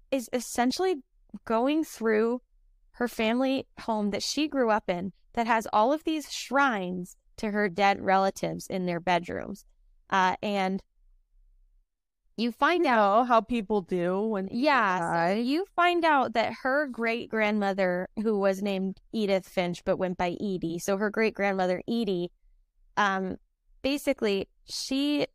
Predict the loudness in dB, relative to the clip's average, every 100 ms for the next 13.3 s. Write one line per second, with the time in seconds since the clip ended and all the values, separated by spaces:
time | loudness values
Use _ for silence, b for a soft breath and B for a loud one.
0 | _ _ _ _ -6 -2 0 0 0 0
1 | 0 -2 0 0 0 0 -2 0 0 -2
2 | -2 -4 -6 -10 -8 -8 -12 -16 -20 _
3 | _ _ -6 -2 -2 -2 -4 -4 0 0
4 | 2 -2 -2 0 0 0 -2 -2 -4 -2
5 | 0 2 2 2 0 0 -2 -2 -2 -2
6 | -2 -2 -2 -4 -4 -6 -8 -4 -2 -2
7 | -6 -2 0 0 -2 -8 -12 _ _ -6
8 | -2 2 2 2 0 -2 -2 0 0 -2
9 | -4 -8 0 2 2 0 -6 -6 -8 -4
10 | -4 -4 -4 -2 0 0 -2 -2 -2 -4
11 | -4 -6 -4 -6 -6 -6 -6 -8 _ _
12 | _ -4 -2 0 4 4 4 2 0 0
13 | -2 -2